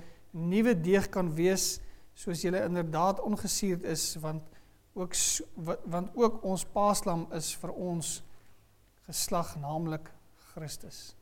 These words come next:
So wat gebeur? Iemand het die, het die vrou van sy vader, <laughs> en die vrou van sy vader gevat,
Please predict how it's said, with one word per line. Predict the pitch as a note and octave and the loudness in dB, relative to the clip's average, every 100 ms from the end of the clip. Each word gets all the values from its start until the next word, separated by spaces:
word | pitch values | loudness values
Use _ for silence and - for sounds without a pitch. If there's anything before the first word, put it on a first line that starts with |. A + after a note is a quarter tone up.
| - | -20
So | - F3+ | -6 2
wat | A3+ C4+ | 2 4
gebeur? | D4+ A#3 C#4 B2 - - - _ _ _ _ _ _ _ _ _ _ - | 4 6 4 0 -8 -20 -20 _ _ _ _ _ _ _ _ _ _ -2
Iemand | C4+ D4 C#4 A#3 | 6 10 10 10
het | A3 | 8
die, | A3 G3+ - - - - - | 8 6 2 -10 -18 -14 -4
het | F3 | 0
die | F#3 | 0
vrou | - B3 C4+ | 6 6 6
van | A3+ G3 | 4 2
sy | F#3+ | 2
vader, | E3+ A3 A#3 A3 E3 C#3 - - - _ | 2 4 6 6 4 2 -6 -20 -20 _
<laughs> | _ _ _ - G#3+ | _ _ _ -6 -2
en | F#3+ | -2
die | |
vrou | - A3 A#3+ | 2 6 6
van | A#3+ A3 | 6 4
sy | G3+ | 4
vader | F3 - G#3+ A#3 A3 | 4 6 6 6 4
gevat, | F#3 - E3 - | 2 2 2 2